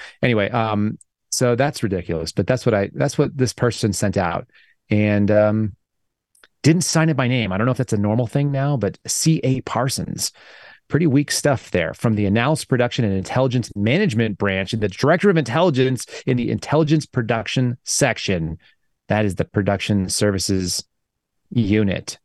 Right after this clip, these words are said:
Chief. We have so many dumb names in the F B I, as you found out when you went to the Office of the Integrity and Compliance to find out whether or not you could get a job, which had nothing to do with any of those things, as far as I could tell.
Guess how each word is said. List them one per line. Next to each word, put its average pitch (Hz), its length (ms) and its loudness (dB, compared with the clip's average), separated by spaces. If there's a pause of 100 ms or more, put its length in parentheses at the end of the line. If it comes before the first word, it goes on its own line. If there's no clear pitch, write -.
(160)
Chief. - 520 -6 (460)
We 147 140 6
have 160 100 2
so - 360 2
many 113 200 4
dumb 101 380 0
names 92 400 -2
in 90 60 0
the 92 100 2
F 85 160 -2
B 98 160 2
I, 87 100 0
as 143 240 2
you 160 80 6
found 120 220 2
out 101 180 0
when 104 140 0
you 104 80 0
went 104 140 0
to 95 60 -4
the 101 120 2
Office 98 280 -2
of 104 40 -6
the 104 100 0
Integrity 101 380 0
and 92 80 -2
Compliance 110 420 -2
to - 80 -8
find 104 180 0
out 98 80 -2
whether 101 160 0
or 95 40 0
not 92 100 -2
you 95 100 -4
could 87 120 -12
get 101 120 0
a 98 40 0
job, 131 360 2
which 113 120 -2
had 104 120 0
nothing 101 200 -2
to 92 60 -2
do 95 100 0
with 87 180 -2
any 139 100 2
of 110 60 0
those 85 160 -4
things, 90 180 -2
as 85 60 -8
far 90 160 -2
as 85 100 -8
I 82 40 -8
could 82 100 -6
tell. - 180 -4